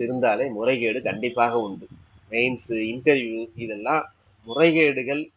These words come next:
நடக்கக்கூடிய இடங்கள், இல்லைன்னு யாருமே சொல்ல முடியாது. இங்க பெர்ஃபெக்ஷன் இருக்க வாய்ப்பே கிடையாது. சரிங்களா?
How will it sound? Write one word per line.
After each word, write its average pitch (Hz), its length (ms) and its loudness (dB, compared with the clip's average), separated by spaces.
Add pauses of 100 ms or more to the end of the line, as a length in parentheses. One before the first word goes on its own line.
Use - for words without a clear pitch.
(380)
நடக்கக்கூடிய 120 720 -4 (120)
இடங்கள், 104 320 -6 (1700)
இல்லைன்னு 156 380 10 (180)
யாருமே 135 400 2
சொல்ல 113 200 -6
முடியாது. 104 340 -6 (240)
இங்க 113 120 -10 (140)
பெர்ஃபெக்ஷன் 135 720 -4
இருக்க 113 260 -2 (160)
வாய்ப்பே 139 540 6
கிடையாது. 110 300 -4 (160)
சரிங்களா? 113 300 -2